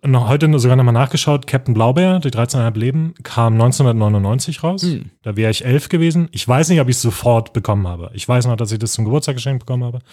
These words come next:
Speaker 1: Aber irgendwie so in dem Lebens-, in der Lesens-, Lebensphase habe ich dieses erste Buch gelesen und es war halt einfach,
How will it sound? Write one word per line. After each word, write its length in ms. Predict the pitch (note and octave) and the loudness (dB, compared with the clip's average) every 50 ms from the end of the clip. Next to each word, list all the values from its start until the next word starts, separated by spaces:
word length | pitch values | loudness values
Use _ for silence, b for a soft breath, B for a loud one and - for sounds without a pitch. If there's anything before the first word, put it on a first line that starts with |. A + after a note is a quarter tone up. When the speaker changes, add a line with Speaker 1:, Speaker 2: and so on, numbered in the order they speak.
| B B B B B B B B B B B B B B B | B B B B B B B B B B B B B B B
Speaker 1:
Aber 240 | - A2 B2+ C3 - | -2 0 0 2 4
irgendwie 280 | D#3 E3+ D#3+ D3+ C3+ | 4 4 4 4 4
so 360 | A#2+ A2+ B2 B2 B2 A#2+ B2 | 2 4 4 4 4 4 2
in 160 | C3 B2 A#2+ A2 | 2 2 0 2
dem 680 | G#2+ A2 G#2+ A2 G#2+ G#2+ A2 G#2+ G#2 G#2 F#2+ G2+ - _ _ _ - | 2 2 2 2 2 2 2 2 2 0 -2 -6 -12 _ _ _ -4
Lebens-, 440 | B2+ A#2 A2+ A2 A2 G#2 G2 - - | 0 2 2 2 2 0 -2 -2 -4
in 80 | - B2+ | -2 0
der 100 | A2 G#2 | 0 0
Lesens-, 300 | A2 G2+ G#2 - - - | 2 2 0 0 -2 -2
Lebensphase 400 | - A2+ A2 G2+ - - G2+ G#2+ | -2 0 0 0 0 0 0 0
habe 100 | G#2 G#2+ | 2 0
ich 60 | A2+ - | 0 0
dieses 200 | A#2 G2+ G#2+ - | -2 -4 -4 -2
erste 280 | C3+ D3 C#3 - A#2 | -2 -2 -2 0 0
Buch 180 | G#2+ F3 F3 - | 0 0 0 0
gelesen 420 | - E3 D#3+ D#3 D3+ D#3 D#3 D#3 - b b b b b b b b b b b b b b | -2 -2 0 0 0 -2 -4 -4 -8 b b b b b b b b b b b b b b
und 120 | b A#2 A#2 | b -2 -2
es 160 | A#2 - - | -2 -2 -2
war 140 | C#3 C#3+ C#3+ | -2 0 0
halt 120 | D#3+ D3+ | 0 -2
einfach, 540 | D#3+ D#3 D3+ - - D3+ C#3+ B2 - - - | 0 -2 -2 -2 0 -2 -2 -4 -6 -14 -20